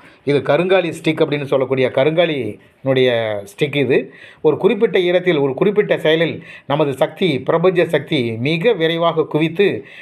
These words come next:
நமது எண்ணங்களை, தேவைகளை எளிமையாக பூர்த்தி செய்யும் அற்புத சக்தி இந்த மாயக்கோளுக்கு இருக்குது. என்ன காரணம் அப்படின்னு சொன்னா, இது வந்து ச-, மந்திரம், தந்திரம், எந்திரங்களை வந்து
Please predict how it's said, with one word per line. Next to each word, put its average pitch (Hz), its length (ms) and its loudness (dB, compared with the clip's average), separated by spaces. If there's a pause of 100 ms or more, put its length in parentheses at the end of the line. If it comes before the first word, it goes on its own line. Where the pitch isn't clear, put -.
(120)
நமது 139 280 -2
எண்ணங்களை, 165 640 -2 (280)
தேவைகளை 165 800 0
எளிமையாக 180 560 0
பூர்த்தி 156 340 -2
செய்யும் 127 420 -4
அற்புத 160 500 0
சக்தி 147 560 -2 (260)
இந்த 151 260 2
மாயக்கோளுக்கு 127 600 0
இருக்குது. 104 280 -4 (640)
என்ன 170 300 0
காரணம் 147 420 -2
அப்படின்னு 131 140 -4
சொன்னா, 139 360 0
இது 143 240 2
வந்து 147 500 0 (580)
ச-, 117 340 0 (220)
மந்திரம், 175 640 0
தந்திரம், 165 600 0 (480)
எந்திரங்களை 156 720 2
வந்து 147 600 0